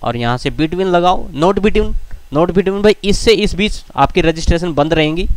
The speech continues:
आगे पीछे आप कभी भी उसकी entry करा सकते हो। Equal सिर्फ इस दिन ही, इस दिन की ही एंट्री acceptable है, not equal इस दिन की entry, अ, अ, acceptable नहीं है, greater than, less than something, तो हम between लगा देते हैं, ठीक है? तो between में यहाँ पर आपको कोई date देनी पड़ेगी।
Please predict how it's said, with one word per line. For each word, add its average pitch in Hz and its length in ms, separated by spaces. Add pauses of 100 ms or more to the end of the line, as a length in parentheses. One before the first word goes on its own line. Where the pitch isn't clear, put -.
(340)
आगे 135 220
पीछे 156 260
आप 151 100
कभी 135 260
भी 151 120
उसकी - 180
entry 131 200
करा 123 220
सकते - 300
हो। - 120
Equal 202 280
सिर्फ 190 260
इस 196 160
दिन 185 200
ही, 185 300 (120)
इस 165 180
दिन 180 200
की 175 160
ही 185 60
एंट्री 165 300
acceptable 160 540
है, 170 100 (460)
not 165 220
equal 190 340 (100)
इस 165 140
दिन 196 180
की 202 80
entry, 190 280
अ, 185 100
अ, - 840
acceptable 170 520
नहीं 185 120
है, 214 120 (460)
greater 170 340
than, 185 240
less 170 180
than 175 180
something, 117 320
तो 165 80
हम 160 120
between 160 260
लगा 120 220
देते 104 280
हैं, - 140
ठीक 190 140
है? 226 100 (520)
तो 170 100
between 202 360
में 226 120
यहाँ 202 160
पर 202 100
आपको 196 220
कोई 202 120
date 165 260
देनी 139 220
पड़ेगी। 110 340